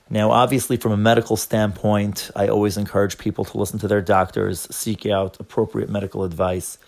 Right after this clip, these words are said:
follow the guidelines, hand washing, hand washing, social distancing, and all of that stuff is really, really important. But what's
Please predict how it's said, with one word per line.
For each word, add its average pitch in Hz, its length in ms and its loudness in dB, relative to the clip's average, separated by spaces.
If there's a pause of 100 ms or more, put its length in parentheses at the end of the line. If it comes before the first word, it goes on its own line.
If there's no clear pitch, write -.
(420)
follow 113 440 4
the 107 120 0
guidelines, 101 920 2
hand 107 360 0
washing, 101 540 -4 (100)
hand 113 260 -2
washing, 98 400 2
social 107 380 -2
distancing, 98 800 -4 (960)
and 110 120 2
all 107 120 4
of 101 60 2
that 104 160 4
stuff 104 200 0
is 95 120 -6
really, 107 240 2
really 101 280 0
important. 101 680 0 (160)
But 110 100 -2
what's 107 600 0